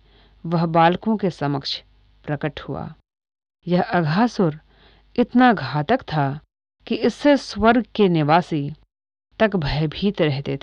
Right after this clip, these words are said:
थे। यद्यपि स्वर्ग के निवासी नित्य ही दीर्घ आयु बनने के लिए अमृत पान करते थे, किंतु वे इस अघासुर से डरते रहते थे और आश्चर्य करते रहते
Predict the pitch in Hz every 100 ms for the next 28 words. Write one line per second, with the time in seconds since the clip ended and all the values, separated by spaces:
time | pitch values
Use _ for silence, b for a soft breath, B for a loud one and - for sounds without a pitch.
0 | - - 170 _ _ _ _ _ _ _
1 | _ 151 165 175 170 165 - 185 196 185
2 | - 156 147 143 185 - 147 135 156 b
3 | b b b - 269 311 - 220 170 165
4 | 160 170 156 - 170 165 190 165 151 147
5 | 165 185 180 156 143 131 123 - b b
6 | b b - 196 220 240 - - 160 165
7 | - 135 190 208 - 156 - 147 _ _
8 | _ _ _ _ - 220 208 254 196 151
9 | 143 - _ _ _ _ 262 254 - -
10 | 175 156 226 220 247 214 220 185 151 139
11 | - 180 151 131 139 131 - 147 143 -
12 | _ _ _ _ _ _ 165 - 156 170
13 | - - 240 247 254 185 160 165 180 151
14 | 139 139 175 131